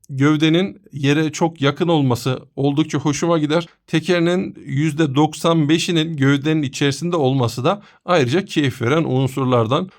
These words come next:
Ön tarafına bakıyoruz arkadaşlar. Dikiz aynalar da muazzam şekilde yerleştirilmiş. Süper detay, süper otomobil. Gerçekten çok şahane.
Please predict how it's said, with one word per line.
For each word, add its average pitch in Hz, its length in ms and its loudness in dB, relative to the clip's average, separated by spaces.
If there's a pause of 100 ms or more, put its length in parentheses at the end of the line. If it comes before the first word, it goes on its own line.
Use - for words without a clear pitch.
(140)
Ön 208 200 -2
tarafına 190 400 0
bakıyoruz 151 340 2
arkadaşlar. 143 640 -2 (340)
Dikiz 156 280 -4
aynalar 127 500 2
da 175 220 0
muazzam 151 580 0
şekilde 113 400 -4
yerleştirilmiş. 127 1000 -2 (360)
Süper 220 500 0
detay, 208 380 0
süper 214 420 -2
otomobil. 160 640 0 (480)
Gerçekten 180 760 -4
çok - 240 -4
şahane. 135 300 0